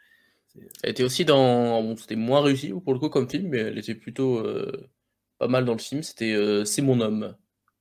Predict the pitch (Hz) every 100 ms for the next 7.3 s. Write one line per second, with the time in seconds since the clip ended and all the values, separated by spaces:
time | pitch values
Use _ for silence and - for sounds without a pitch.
0 | - - - - - 104 104 98 113 107
1 | 104 101 - 113 107 101 - - 104 180
2 | 185 - - - - - _ _ 147 180
3 | 190 - 139 139 139 139 165 147 147 160
4 | 170 - 156 175 147 - 160 - 123 135
5 | 135 127 104 143 120 - 107 107 - 143
6 | 127 101 95 - 101 98 98 127 131 -
7 | - 127 -